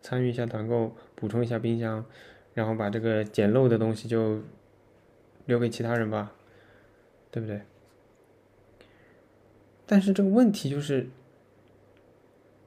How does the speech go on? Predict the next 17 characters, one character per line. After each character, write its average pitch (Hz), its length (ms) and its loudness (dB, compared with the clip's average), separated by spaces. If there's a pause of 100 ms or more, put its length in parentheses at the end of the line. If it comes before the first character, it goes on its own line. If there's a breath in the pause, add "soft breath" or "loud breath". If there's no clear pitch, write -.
(1400)
也 170 260 6
有 110 240 2 (560)
医 160 180 2
护 143 340 0 (920)
或 139 100 4
者 123 60 4
说 127 180 4
这 123 140 -2
个 113 200 0
相 139 520 -4
关 151 520 2
的 117 160 2
一 104 100 0
些 107 200 -6
人 104 200 -6
员， 98 200 -6 (760 loud breath)
嗯， 92 680 -4